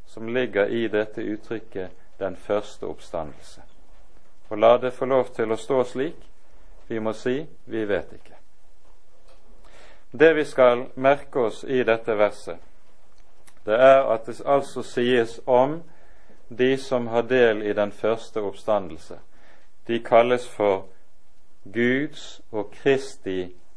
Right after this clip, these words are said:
prester. Og med det menes ikke sogneprester. Her brukes det ordet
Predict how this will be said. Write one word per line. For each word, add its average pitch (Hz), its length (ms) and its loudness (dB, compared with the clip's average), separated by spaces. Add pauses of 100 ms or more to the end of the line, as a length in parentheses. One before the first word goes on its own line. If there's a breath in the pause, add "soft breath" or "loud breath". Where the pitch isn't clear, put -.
(140)
prester. - 600 -2 (2000 soft breath)
Og 117 80 -4
med 117 100 0
det 156 240 8
menes 117 500 2
ikke 147 240 -4
sogneprester. 131 1000 2 (1040 soft breath)
Her 143 180 8
brukes 131 500 0
det 143 200 8
ordet 143 520 6